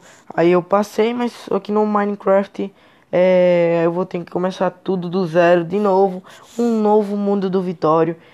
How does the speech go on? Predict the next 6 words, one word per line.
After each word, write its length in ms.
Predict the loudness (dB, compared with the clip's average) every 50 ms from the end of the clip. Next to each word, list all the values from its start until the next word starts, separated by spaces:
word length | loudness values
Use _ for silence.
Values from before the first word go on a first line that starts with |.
| _ _ _ _ _
Mas 460 | -6 -4 -2 -2 -2 -2 -2 -4 -2
vai 140 | -2 -4 -4
ficar 240 | -4 -6 -6 -4 -4
melhor. 920 | -4 -6 -8 -4 -2 0 2 2 2 2 2 4 4 4 2 2 0 -2
Um 220 | -6 -10 -14 -16 -6
pouco. 300 | -4 -4 -4 -4 -6